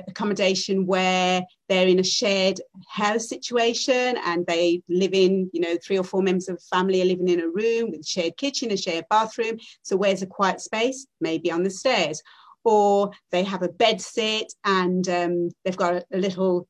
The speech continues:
two-year-old running around screaming, couldn't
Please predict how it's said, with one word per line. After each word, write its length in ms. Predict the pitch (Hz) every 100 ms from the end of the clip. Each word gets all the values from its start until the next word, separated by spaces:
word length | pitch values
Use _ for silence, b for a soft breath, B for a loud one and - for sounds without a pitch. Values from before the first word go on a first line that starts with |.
| -
two-year-old 680 | 247 226 220 214 214 208 180
running 320 | 196 190 190
around 500 | 185 196 208 208 208
screaming, 880 | - - 220 214 214 214 208 214 196
couldn't 220 | - 185